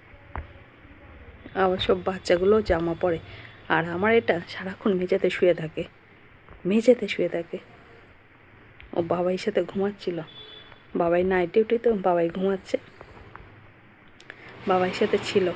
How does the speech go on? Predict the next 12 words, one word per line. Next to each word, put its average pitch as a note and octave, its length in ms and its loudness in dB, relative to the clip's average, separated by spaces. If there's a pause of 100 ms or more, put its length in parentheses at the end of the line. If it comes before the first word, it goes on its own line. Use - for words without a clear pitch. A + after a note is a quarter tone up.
(380)
এখন G3+ 300 0
দেখছি G#3 380 0 (600)
উনি F#3 160 0
আলাদা F#3 280 2
শুয়ে E3 260 0
পড়েছেন। D#3+ 300 -4 (2250)
ওলে F3+ 260 -4
পাশ, - 360 -10 (2750)
পাত্তাই - 440 0
দিচ্ছে G3+ 300 -2
না G#3 80 -4
আমায়। G#3 200 -4